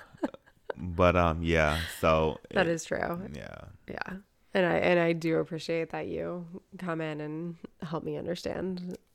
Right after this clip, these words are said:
Speaker 1: I
Speaker 2: and
Speaker 1: tr-,
Speaker 2: correct
Speaker 1: I try.
Speaker 2: me sometimes.
Speaker 1: I, I pick, I pick and choose my
Speaker 2: Yeah.
Speaker 1: battles. Um, but
Speaker 2: Yeah.
Speaker 1: I try. 'Cause I know you mean well, and I don't wanna discourage you.
Speaker 2: Yeah.
Speaker 1: Yeah.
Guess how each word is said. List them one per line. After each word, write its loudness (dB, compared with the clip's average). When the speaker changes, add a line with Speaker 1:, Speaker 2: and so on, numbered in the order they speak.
Speaker 1:
I -4
Speaker 2:
and 4
Speaker 1:
tr-, -4
Speaker 2:
correct 6
Speaker 1:
I 4
try. 4
Speaker 2:
me 6
sometimes. 2
Speaker 1:
I, -2
I 2
pick, -2
I -6
pick -6
and -8
choose -12
my -14
Speaker 2:
Yeah. -6
Speaker 1:
battles. -10
Um, -18
but -8
Speaker 2:
Yeah. -6
Speaker 1:
I -10
try. -14
'Cause -2
I 4
know 0
you -2
mean -4
well, -2
and -6
I -4
don't -4
wanna -6
discourage -8
you. -12
Speaker 2:
Yeah. -8
Speaker 1:
Yeah. -8